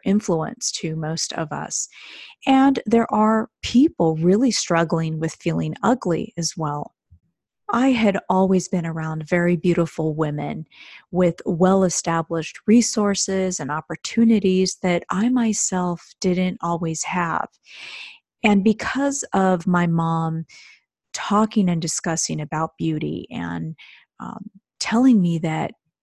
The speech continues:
"Hey, I didn't need to compete with any other woman,"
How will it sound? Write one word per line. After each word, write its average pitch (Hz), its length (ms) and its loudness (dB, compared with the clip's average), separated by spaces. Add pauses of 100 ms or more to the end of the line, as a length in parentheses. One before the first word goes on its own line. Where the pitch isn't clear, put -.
(560)
"Hey, 196 340 2
I 180 100 2
didn't 190 240 0
need 190 160 2
to 180 60 -2
compete - 500 -6
with 185 180 -4
any 170 240 -2
other 160 220 -4
woman," 160 460 -4